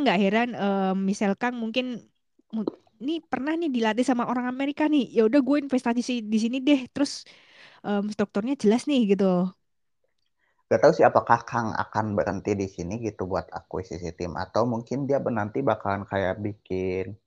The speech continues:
Speaker 2: apa ya, semacam model bisnis, let's say kayak C F G gitu, kalau di laki-laki C F G, atau, eh, kayak Todd Boehly gitu, yang lain-lain
Speaker 1: Ya.
Speaker 2: gitu, di mana
Speaker 1: Ya.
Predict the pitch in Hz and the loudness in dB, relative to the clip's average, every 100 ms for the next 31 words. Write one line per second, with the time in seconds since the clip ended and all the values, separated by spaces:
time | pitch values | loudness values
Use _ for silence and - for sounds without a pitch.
0 | _ _ _ _ _ - - 92 - 92 | _ _ _ _ _ -18 -6 -4 -4 -8
1 | 85 - 92 95 95 92 92 87 87 - | -8 -6 0 2 2 0 -4 -8 -10 -14
2 | - 85 - 107 101 101 98 87 107 117 | -18 -14 -6 -4 0 0 0 -2 -8 -8
3 | 110 - 82 - 110 - 92 - - 95 | -6 -4 -4 0 0 2 -2 -2 -4 -4
4 | - 113 113 104 - 90 82 95 98 92 | -4 2 2 2 -6 -2 -2 0 -2 -2
5 | 85 90 - 90 - 80 104 - 107 101 | -4 -6 -6 -8 -4 -2 -2 -2 2 4
6 | 80 - 90 90 - _ _ _ _ - | 2 0 -2 -2 -6 _ _ _ _ -4
7 | 87 90 87 78 82 92 95 95 101 113 | -2 -2 -2 -2 0 -2 2 2 2 0
8 | 117 110 110 101 98 95 92 92 95 98 | 2 0 -4 -4 -2 -2 -2 -4 -2 -2
9 | 107 98 - 87 92 95 113 | -4 -6 -8 -6 -6 -2 -2